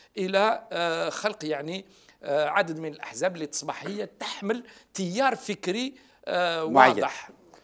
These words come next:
Speaker 2: آه، في
Speaker 1: في دفع.
Speaker 2: رمضان، في رمضان كنت ضيفنا سي سفيان جلالي، وكان، آه، الوقت أنه كان إعلان على الانتخابات
Speaker 1: نفس اليوم، نعم.
Speaker 2: ن-، نفس اليوم، نعم.
Speaker 1: نعم.
Speaker 2: آه، سقسيناك على، آه، إمكانية الترشح جيل جديد من
Speaker 1: نعم.
Speaker 2: عدمها أو كيفية الترشح،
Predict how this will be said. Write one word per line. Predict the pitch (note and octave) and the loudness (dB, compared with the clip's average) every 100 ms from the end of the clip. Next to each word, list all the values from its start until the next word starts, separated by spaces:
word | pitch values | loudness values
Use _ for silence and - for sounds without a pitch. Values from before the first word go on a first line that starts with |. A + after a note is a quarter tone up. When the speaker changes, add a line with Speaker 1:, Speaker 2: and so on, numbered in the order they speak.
| _ - | _ -10
Speaker 2:
آه، | B2 - | -8 -8
في | |
Speaker 1:
في | C3+ | 0
دفع. | D#3+ | 0
Speaker 2:
رمضان، | D3 C3+ F3 D3+ | 4 6 6 4
في | - | 0
رمضان | C#3 B2+ C#3 | -2 0 -2
كنت | - A#2 | -2 -6
ضيفنا | A2 C3+ B2 | -6 -6 -6
سي | G#2+ G#2 | -8 -8
سفيان | - A2 | -6 -6
جلالي، | F#2+ G2+ A#2+ C#3+ | -4 -2 -2 -2
وكان، | A#2+ - G#2+ G2+ | -2 -4 -4 -4
آه، | F#2+ F2+ - D2+ - - - | -6 -8 -12 -20 -20 -20 -16
الوقت | F2+ C#3 C#3+ - | -6 -6 -6 -16
أنه | G2+ G#2+ G2 | -12 -10 -10
كان | - F#2+ F#2+ | -10 -12 -12
إعلان | E2+ A#2 C3+ C3 - _ _ - | -8 -6 -6 -8 -16 _ _ -14
على | F#2+ | -12
الانتخابات | G2 F#2+ - F2+ G2 A#2+ - | -12 -14 -12 -8 -6 -6 -8
Speaker 1:
نفس | F3 D#3+ | -6 -2
اليوم، | D#3+ B2+ G2 | 0 -2 -4
نعم. | A2 G#2+ | -8 -10
Speaker 2:
ن-، | B2 | -6
نفس | C#3 - | -6 -8
اليوم، | E2 D2+ G2 | -16 -12 -8
نعم. | F2+ D#2 | -8 -10
Speaker 1:
نعم. | F2+ - _ - | -16 -20 _ -12
Speaker 2:
آه، | F#2+ F#2+ D#2 | -10 -10 -10
سقسيناك | E2 - - D#3 F3 - | -12 -12 -10 -8 -6 -6
على، | G#2+ A#2 | -4 -4
آه، | G#2 F#2 - F2 - - - | -4 -6 -10 -14 -18 -20 -18
إمكانية | G2+ - G2 | -16 -12 -10
الترشح | F#2+ - F#2+ - F2 | -10 -10 -10 -10 -14
جيل | E2+ F2 | -14 -18
جديد | D#2 E2+ F#2+ A#2 - - | -14 -12 -10 -12 -16 -16
من | - | -12
Speaker 1:
نعم. | |
Speaker 2:
عدمها | - F#2 F2 E2 G#2 - | -10 -10 -12 -10 -10 -10
أو | G2 | -14
كيفية | - F2+ G2 | -16 -14 -14
الترشح، | - E2 D2+ - C#2+ | -16 -20 -20 -20 -20